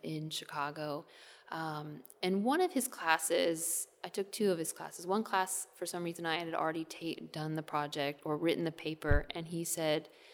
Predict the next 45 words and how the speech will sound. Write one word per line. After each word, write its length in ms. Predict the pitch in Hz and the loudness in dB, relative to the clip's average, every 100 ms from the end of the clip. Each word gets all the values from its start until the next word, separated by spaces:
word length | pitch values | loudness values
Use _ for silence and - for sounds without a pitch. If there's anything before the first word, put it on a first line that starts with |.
| - - - _ | -20 -20 -20 _
it 60 | - | 2
would 100 | 170 | 6
have 80 | 165 | 6
been 100 | 165 | 6
a 60 | |
duplicate 440 | 151 160 160 160 151 | 6 4 2 -2 -4
paper. 200 | 156 156 | -4 -4
He 60 | |
said, 120 | - 196 | -4 -4
"Well, 100 | 196 | -6
pick 320 | - 185 - | 4 4 6
something 560 | - 160 165 160 156 | 0 -2 -2 -6 -4
that 160 | 170 - | -4 -4
you're 140 | - | -4
interested 500 | 156 151 151 - - | -4 -6 -8 -10 -12
in." 60 | 139 147 151 160 | -16 -16 -18 -20
And 80 | 165 | -20
I, 340 | 165 _ - 170 | -20 _ -16 -16
I, 380 | - - 190 | -14 -4 0
I 20 | 190 | 2
had 140 | 185 | 4
been 140 | 190 190 | 6 8
thinking 340 | 240 247 226 | 8 8 8
about 300 | 180 156 - | 8 6 4
photo 220 | 160 151 | -2 -2
books 380 | 170 190 - - | -2 -4 -6 -10
and 80 | - | -8
artist 320 | 143 147 - | -6 -6 -8
books 220 | - - | -12 -12
in 40 | 151 | -12
my 80 | 147 | -14
photography 500 | - - 143 - - | -12 -10 -10 -12 -16
class. 260 | - 147 - | -16 -14 -10
He 40 | |
said, 100 | 214 | -4
"Well, 100 | 226 | 0
I'm 120 | 254 | 4
interested 300 | 226 - - | 4 4 0
in 120 | 156 80 | 0 -2
this." 220 | 80 - | -6 -4
And 100 | 175 | 0
he 80 | 185 | 2
sent 320 | - 190 185 | 4 2 2
me 160 | 180 | 0
to, 420 | 180 175 170 175 | 0 4 6 6